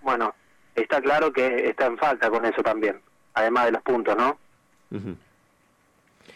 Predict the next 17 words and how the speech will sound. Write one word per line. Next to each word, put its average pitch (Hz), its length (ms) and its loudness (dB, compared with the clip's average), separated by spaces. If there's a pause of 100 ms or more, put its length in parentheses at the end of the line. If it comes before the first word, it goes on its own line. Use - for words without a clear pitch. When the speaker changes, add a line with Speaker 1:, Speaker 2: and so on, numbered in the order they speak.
(380)
Speaker 1:
Así 113 260 0
que 135 220 2
yo 147 160 0
pienso 175 440 2
que, 185 360 2
bueno, 139 360 2 (420)
eh, 117 220 2
lo 127 120 2
mismo 156 240 2
que 147 140 2
Crespo. - 440 0 (840)
Lo 120 100 0
pueden 147 240 2
tildar 151 340 4
de 156 60 4
buen 151 200 2
técnico, 175 360 2